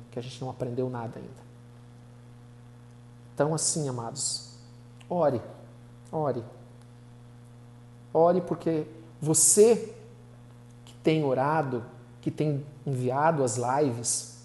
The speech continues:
que tem compartilhado, você tem o teu galardão disso. Pode ter certeza disso.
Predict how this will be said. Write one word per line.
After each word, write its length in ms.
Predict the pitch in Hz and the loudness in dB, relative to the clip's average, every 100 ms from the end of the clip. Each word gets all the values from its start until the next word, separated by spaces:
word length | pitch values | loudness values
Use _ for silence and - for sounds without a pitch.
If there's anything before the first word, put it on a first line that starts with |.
| - | -14
que 80 | |
tem 400 | - - 147 160 | -12 -2 -2 0
compartilhado, 1160 | - 151 156 151 143 - 127 117 135 147 127 110 - - - - - - - - - - - - - - - - - - - - - - - - | -2 0 0 0 -2 -2 0 2 4 4 0 -6 -8 -18 -20 -20 -20 -20 -20 -20 -20 -20 -20 -20 -20 -20 -20 -20 -20 -20 -20 -20 -20 -20 -20 -6
você 680 | 180 185 - 190 196 233 233 - - - - - - - - | -2 2 2 2 4 2 0 -10 -18 -20 -20 -20 -20 -20 -8
tem 140 | - 180 | -2 0
o 60 | |
teu 140 | 180 190 | 2 2
galardão 520 | 180 180 196 165 170 | 2 2 2 0 -2
disso. 460 | 139 131 - - - - - - - - - - - - - | -2 -4 -6 -8 -14 -20 -20 -20 -20 -20 -20 -20 -20 -20 -6
Pode 200 | 143 - | -6 -2
ter 100 | 139 | -4
certeza 460 | 160 - 147 135 | -4 -4 -4 -4
disso. 360 | 175 - - | -6 -10 -10